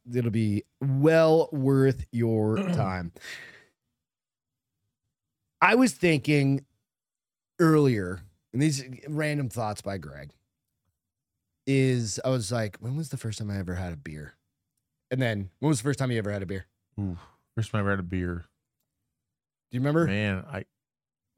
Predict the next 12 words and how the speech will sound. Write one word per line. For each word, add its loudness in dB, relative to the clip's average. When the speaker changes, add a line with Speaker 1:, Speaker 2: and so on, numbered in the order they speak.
Speaker 2:
first, -14
man, 0
I -2
don't 0
know 2
the -2
first, -6
I -4
mean, 2
I, 4
I 0
remember 2